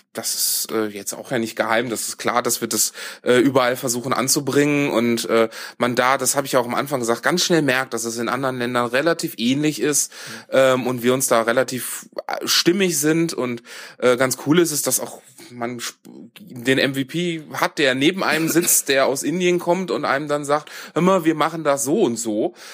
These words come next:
Speaker 1: Äh, und damit ist das Problem sofort gelöst und man selber denkt, „Ups, da hättest du ja auch selber drauf kommen
Speaker 2: Ja.
Speaker 1: können“, aber man einfach vielleicht zu tief in der Materie war oder einfach da nicht drüber nachgedacht hat. Und das hilft halt auch sowas. Das hat da nichts mit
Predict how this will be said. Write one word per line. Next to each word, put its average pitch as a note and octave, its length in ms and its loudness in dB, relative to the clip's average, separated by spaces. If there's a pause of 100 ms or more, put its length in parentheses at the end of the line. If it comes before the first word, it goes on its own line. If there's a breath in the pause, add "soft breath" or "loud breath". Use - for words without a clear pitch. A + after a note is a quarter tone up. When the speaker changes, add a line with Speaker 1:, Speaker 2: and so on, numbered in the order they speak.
(180 loud breath)
Speaker 1:
Äh, C#3 400 6
und D#3 580 2
damit C#3 240 -2
ist D3 80 -10
das D3 140 -6
Problem C3+ 360 -4
sofort A#2 340 0
gelöst A2 340 0
und B2 60 -8
man A2 160 0
selber A#2+ 300 4
denkt, B2+ 220 0
„Ups, E3+ 260 0
da G#2 100 4
hättest A#2 240 2
du C3+ 40 4
ja A#2 60 4
auch B2+ 80 2
selber B2+ 260 2
drauf F#2+ 240 -6
kommen A#2+ 180 -4
Speaker 2:
Ja. A#2 40 -10
Speaker 1:
können“, C3 240 0
aber A#2 200 4
man A#2+ 160 0
einfach B2+ 360 0 (280 loud breath)
vielleicht B2+ 280 2
zu C#3 80 -4
tief D3 240 -4
in C#3 60 -2
der C3+ 100 2
Materie C3 580 2
war B2 180 4
oder A2+ 200 2
einfach G#2+ 320 -2
da G#2+ 200 0
nicht A2 180 -2
drüber G#2+ 180 -2
nachgedacht A#2 520 0
hat. A#2 120 -2 (300 loud breath)
Und A#2 100 0
das G#2+ 220 2
hilft D3 300 2
halt A2+ 180 0
auch C#3 160 4
sowas. A2 320 2
Das - 180 -4
hat B2 120 -4
da A2 100 4
nichts A#2 260 -2
mit A2 240 -2